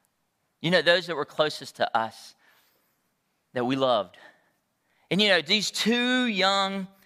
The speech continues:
people up north trying to deal with the cold weather. But you know what? Even more important than that, trying to survive <laughs> with no money,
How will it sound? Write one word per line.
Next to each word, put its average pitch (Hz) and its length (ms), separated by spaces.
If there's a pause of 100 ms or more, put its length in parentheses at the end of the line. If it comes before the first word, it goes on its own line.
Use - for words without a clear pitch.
(140)
people 196 520
up 175 280
north 170 280
trying 160 240
to 185 60
deal 180 240
with 175 140
the 175 60
cold 175 260
weather. 175 180
But 202 200
you 262 60
know 247 80
what? 175 160 (200)
Even 220 220
more 196 160
important 147 380
than 101 100
that, - 60 (380)
trying 247 260
to 247 60
survive 160 840 (140)
<laughs> - 720
with 107 140
no 127 180
money, 151 400